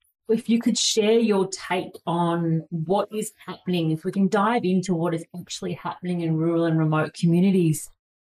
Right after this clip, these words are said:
in Australia for our L G B T community. Let's go back to the theme of, I guess, feeling safe to be seen. Do you feel like there is that opportunity, or are we still working towards that?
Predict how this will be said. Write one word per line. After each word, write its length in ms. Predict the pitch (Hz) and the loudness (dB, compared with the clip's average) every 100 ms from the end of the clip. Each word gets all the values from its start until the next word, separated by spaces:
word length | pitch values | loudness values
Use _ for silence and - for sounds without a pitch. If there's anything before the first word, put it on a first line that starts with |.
| _ | _
in 140 | 233 | 2
Australia 720 | 262 254 220 175 165 156 147 - | 2 0 0 2 2 2 0 -4
for 560 | - - 185 180 180 - | -6 0 4 4 4 2
our 300 | 165 160 - | 2 2 0
L 200 | 160 170 | 0 0
G 180 | 165 160 | 0 0
B 180 | 156 156 | 0 0
T 440 | - 165 165 147 - _ _ _ _ | 0 0 2 0 -6 _ _ _ _
community. 760 | - 190 175 175 156 151 151 156 - | 2 4 6 6 4 2 0 -2 -2
Let's 220 | 233 240 | 0 2
go 160 | 302 247 | 0 2
back 240 | 185 160 | 0 -2
to 100 | - | 0
the 140 | 175 | 0
theme 300 | 156 170 165 | 2 0 2
of, 100 | 165 | 2
I 120 | 165 156 | 2 0
guess, 260 | 156 - | -2 -2
feeling 320 | - 160 156 | 0 2 2
safe 360 | 139 156 151 - | 2 0 -2 -4
to 120 | - | -4
be 160 | 160 160 | 0 0
seen. 460 | - 160 156 151 147 | 0 0 2 2 4
Do 100 | 196 | 4
you 220 | 202 208 | 4 2
feel 640 | - - 226 247 262 254 | -2 0 2 4 4 4
like 320 | 233 208 202 - | 4 2 0 -4
there 380 | 165 190 180 175 | 0 2 4 2
is 320 | 190 196 165 | 2 2 2
that 200 | 165 175 | 0 0
opportunity, 840 | - - - - 202 208 220 233 240 - - _ | 0 -4 -8 0 2 4 4 4 2 -6 -20 _
or 220 | 180 185 | 2 4
are 60 | 185 | 4
we 160 | 185 190 | 2 2
still 800 | - - 226 240 269 277 277 233 _ _ _ | -2 -2 2 4 4 2 0 -2 _ _ _
working 580 | 175 185 185 185 196 180 | -2 2 2 0 0 0
towards 640 | - 185 151 160 156 156 - | 0 -2 -2 -4 -4 -8 -16
that? 260 | 131 - | -16 -16